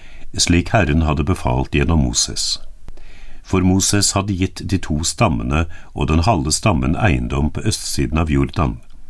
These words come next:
men levittene ga han ikke eiendom sammen med dem. Josefs etterkommere utgjorde to stammer, Manasse og Efraim. Levittene fikk ingen del av landet,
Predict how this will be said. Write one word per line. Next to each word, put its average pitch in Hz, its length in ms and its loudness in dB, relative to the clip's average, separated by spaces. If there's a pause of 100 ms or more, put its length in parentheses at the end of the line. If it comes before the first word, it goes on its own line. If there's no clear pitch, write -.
(420)
men 71 280 2
levittene 82 520 2
ga 73 160 2
han 104 160 2
ikke 123 320 2
eiendom 65 440 0
sammen 64 380 0
med 71 140 2
dem. 58 220 -2 (1000)
Josefs 69 640 0
etterkommere 80 840 2
utgjorde 73 480 0
to 76 180 0
stammer, 90 460 4 (500)
Manasse 82 640 4 (240)
og 107 120 4
Efraim. 64 580 -2 (1080)
Levittene 82 640 2
fikk - 260 -2
ingen 101 360 4
del 71 420 0
av 82 140 2
landet, 58 320 -2